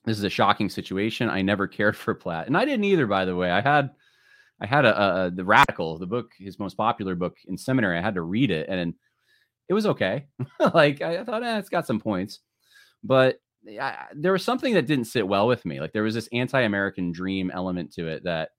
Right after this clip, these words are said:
I just knew there was something wrong with it. And be-, because the effect it was having in classmates was they just hated America now,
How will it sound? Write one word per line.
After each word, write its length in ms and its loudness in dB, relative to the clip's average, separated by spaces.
I 80 -6
just 180 -8
knew 260 2
there 120 -2
was 120 -8
something 220 -8
wrong 320 -6
with 160 -12
it. 160 -16
And 220 -6
be-, 160 -6
because 340 -2
the 120 -4
effect 260 0
it 60 -4
was 100 -6
having 300 0
in 120 -4
classmates 600 -4
was 160 -6
they 100 -4
just 140 -16
hated 180 -2
America 400 -4
now, 240 -18